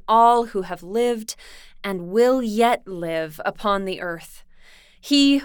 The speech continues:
was the great Jehovah of the Old Testament, the Messiah of the New. Under the direction of his Father, he was the creator of the earth.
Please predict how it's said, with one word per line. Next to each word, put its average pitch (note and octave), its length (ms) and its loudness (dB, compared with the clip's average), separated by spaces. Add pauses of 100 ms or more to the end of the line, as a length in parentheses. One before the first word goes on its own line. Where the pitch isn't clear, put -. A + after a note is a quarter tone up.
was A3+ 180 -2
the G#3 80 -2
great A#3 380 -2
Jehovah A3 680 0
of F#3+ 80 -4
the F#3+ 140 -6
Old G3 220 -2
Testament, F3+ 720 -10 (300)
the G3+ 100 0
Messiah A3+ 600 2
of F#3+ 200 0
the G3 80 -2
New. F3+ 460 -6 (560)
Under B3+ 200 0
the B3+ 120 0
direction B3+ 560 0
of A3 80 -4
his C4+ 280 -2
Father, A#3 460 0
he C#4 260 2
was D4+ 200 -2
the A#3 100 -2
creator B3 600 0
of F#3 160 -2
the - 160 -6
earth. A3+ 420 -4